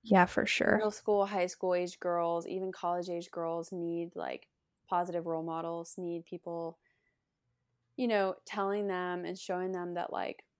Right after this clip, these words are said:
Speaker 2: your worth doesn't come from a guy or doesn't come from, like, how you look or, like, things like that. And I feel like I needed more of that in my life, and I want to be that, like, positive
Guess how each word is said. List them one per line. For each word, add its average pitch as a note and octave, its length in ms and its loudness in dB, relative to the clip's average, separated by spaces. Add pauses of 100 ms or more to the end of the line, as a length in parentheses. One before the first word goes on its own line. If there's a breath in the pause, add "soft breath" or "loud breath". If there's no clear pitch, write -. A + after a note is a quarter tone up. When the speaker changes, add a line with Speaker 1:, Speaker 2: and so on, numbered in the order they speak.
(520)
Speaker 2:
your F#3 240 0
worth F3 500 0
doesn't F3+ 280 -2
come F3 260 -6
from E3+ 560 -6 (840)
a G3+ 100 2
guy G3 520 4 (180)
or G3 100 0
doesn't G3 300 -2
come F#3 240 -4
from, F3 260 -4
like, F3 180 -6
how F3+ 160 0
you F3+ 200 0
look F3 420 -2
or, F3+ 160 -2
like, E3+ 180 -4
things F#3 240 -6
like F3 240 -4
that. E3+ 340 0 (480)
And G3+ 60 2
I F#3+ 80 2
feel F#3+ 100 4
like F#3 180 4
I F3+ 140 4
needed F3+ 320 -2
more F#3+ 220 -2
of G3+ 100 -4
that G3+ 380 2
in F#3 160 -4
my F3 160 -2
life, F#3+ 500 -4
and F3 540 -6 (240)
I F3 140 2
want E3 240 -2
to G3 120 -4
be F3 200 -2
that, E3 200 -2
like, E3 180 -6
positive E3+ 380 -4